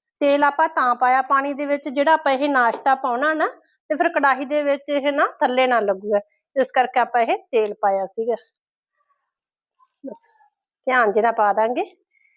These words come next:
ਥੋੜਾ ਪਾਸਤਾ ਖਾਣ ਨੂੰ ਜਾਂ ਮੈਗੀ ਖਾਣ ਨੂੰ ਜਾਂ ਮੈਕਰੋਨੀ ਖਾਣ ਨੂੰ ਮਨ ਕਰੇ ਨਾ, ਤੇ ਤੁਸੀਂ ਜੇ ਆਟਾ ਬਚ ਜੇ ਤਾਂ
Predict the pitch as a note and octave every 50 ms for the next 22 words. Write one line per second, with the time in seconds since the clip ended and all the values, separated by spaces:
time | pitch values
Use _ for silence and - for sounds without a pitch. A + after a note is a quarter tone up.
0 | _ _ _ _ _ _ _ _ _ _ _ _ _ _ _ _ _ _ _ _
1 | _ _ _ _ _ _ _ _ C5+ - _ _ _ - - - - - - -
2 | - _ _ _ _ - - B3+ B3 C4 B3+ B3+ B3+ A#3+ A#3+ A#3 A#3 - B3+ A#3+
3 | A#3 A#3+ B3+ B3 B3 A#3+ A#3+ A#3+ B3 B3 A3 C4 B3 A#3+ A#3+ A#3+ A#3 A3+ A3 G#3
4 | A3 A#3 A#3+ A#3+ - B3+ B3 A#3+ B3 A#3+ B3 B3 B3 B3 A#3+ A3 G3+ B3 A#3 A#3
5 | A#3 A#3 A#3 B3+ A#3+ A#3+ A#3+ A#3+ B3 A#3+ - B3 B3 A#3+ B3 B3 B3 A#3+ A#3 A3
6 | A3 A3+ - - B3+ B3+ C4 C4+ D#4+ G4 - - - G4 - - _ - C4+ B3
7 | - C4+ B3+ - - C#4 C4 A#3+ G3+ A3+ C4 - - B3+ A#3+ B3 - C4 A#3 A3
8 | A#3 A3+ A3+ - A3+ A3+ B3+ D4+ F4+ F4+ - _ _ _ _ _ - C4